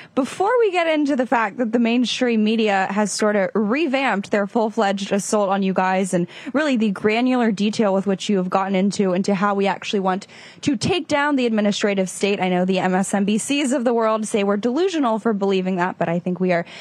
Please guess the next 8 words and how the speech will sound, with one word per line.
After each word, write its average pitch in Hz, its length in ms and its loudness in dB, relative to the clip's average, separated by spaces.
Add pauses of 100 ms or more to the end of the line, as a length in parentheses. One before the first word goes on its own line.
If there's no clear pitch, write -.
(180)
very 320 400 2
well 233 260 2
within 240 240 0
our 214 160 2
right 196 220 2
minds. 220 580 0 (480)
Uh, 269 360 2 (300)
you 277 200 2